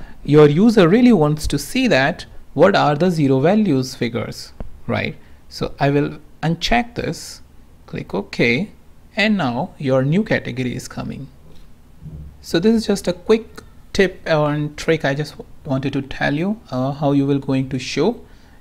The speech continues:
if it is not coming to you and, uh, your user is really wants to see that. This is how you can do it.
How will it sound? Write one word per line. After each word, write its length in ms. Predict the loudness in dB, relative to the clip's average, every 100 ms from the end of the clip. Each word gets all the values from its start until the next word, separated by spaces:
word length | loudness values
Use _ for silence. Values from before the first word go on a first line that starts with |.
| -6
if 120 | -2
it 120 | 0 0
is 280 | -2 -2
not 260 | -4 -4 -4
coming 320 | -6 -4 -6
to 120 | -6 -4
you 340 | -2 -2 -4
and, 480 | -6 -4 -4 -6 -6
uh, 200 | -6 -8 -10 -18 -20 -20 -16 -4
your 240 | 0 0
user 380 | 2 0 0 -2
is 260 | -2 -2
really 160 | -2 0
wants 320 | 0 -2 -4
to 120 | -8 -4
see 200 | -4 -2
that. 340 | -2 -4 -8 -12 -16 -20 -6
This 180 | -2 0
is 140 | 0
how 180 | -2 -4
you 140 | -4
can 200 | -6 -8
do 140 | -8 -10
it. 320 | -12 -14